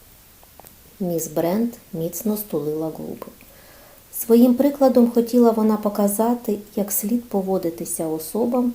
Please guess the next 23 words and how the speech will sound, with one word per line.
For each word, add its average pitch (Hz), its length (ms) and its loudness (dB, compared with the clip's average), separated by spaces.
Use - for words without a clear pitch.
певного 165 560 -6
кола. - 340 -10
Вона 240 220 4
згадала, 240 560 4
як 220 180 0
провела 190 440 0
минуле 202 460 2
літо. 151 500 -10
Ні, 202 340 0
цього 202 360 -2
року 240 280 0
все 233 280 -2
буде 190 280 -4
по-іншому. 180 720 -8
Індійський 214 800 -4
острів. - 500 -10
Міс 226 260 2
Брент 254 400 4
повторила 208 600 0
в 190 60 -2
думці 208 460 -2
текст 175 400 -10
листа, 208 440 -6